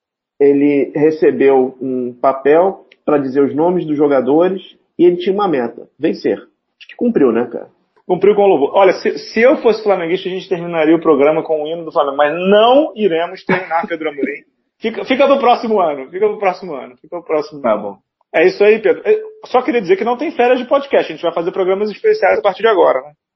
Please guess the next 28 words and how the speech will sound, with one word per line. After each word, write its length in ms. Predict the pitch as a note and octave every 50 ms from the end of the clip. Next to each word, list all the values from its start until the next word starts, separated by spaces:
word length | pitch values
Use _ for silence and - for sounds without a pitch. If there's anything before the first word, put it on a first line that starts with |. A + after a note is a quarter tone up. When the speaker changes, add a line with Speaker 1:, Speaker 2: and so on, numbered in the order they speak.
| _ _ _
Speaker 1:
Não, 140 | C#3+ C#3+ C3
vamos 180 | B2 C3 C3 -
fazer 180 | E3 D3 D3+ D3+
programas 300 | D3+ C#3+ D3 C#3+ C#3+ C#3
especiais, 640 | - C3+ C3+ - - B2 B2+ B2+ C#3 D3+ D3+ D3+
todos 180 | - D#3+ D#3+ D#3
aqueles 240 | E3+ E3+ E3+ D3 C3
programas 320 | - C3 B2+ B2 B2 B2
que 60 | B2
estavam 300 | - - B2+ A#2 A#2 A#2
represados 680 | A2+ B2+ A#2+ - B2+ A2+ G#2+ G2+ A2 A2 A2 A2 G#2+ G2+
lá 140 | A2 G#2 G#2
de 120 | G#2 - _
trás, 600 | - G2+ G#2+ A#2+ C3 B2+ A#2+ A#2+ A2+ A2 A2 - _ _ _ _ _ _
sobre 300 | - - B2+ A#2 A2+ A#2
o, 240 | A#2 A2+ A2 G2+ F#2
os 140 | A#2+ A2+ -
ídolos 400 | B2+ C3 C3 B2+ B2 A#2 A2+ B2
atuais 340 | G#2+ A2 - A2+ A2+ A2+ A2+
da 80 | A2
N 160 | A2 A2 A2 G#2+
B 800 | F#2+ G#2 G#2+ A#2+ C#3+ D3+ D3+ C#3+ C#3 C3+ C3 B2+ B2+ A#2 A#2+
A, 340 | - _ _ _ _ _ C#3
caminhos 380 | C3 A#2 A#2+ C3+ C#3+ C#3 B2 A#2
do 100 | C3 B2+
N 100 | B2 A#2+
B 140 | A2 G#2+
B, 640 | G2+ G2 A#2 C3+ D3 D3 C#3+ C#3 C#3 C#3+ D#3 -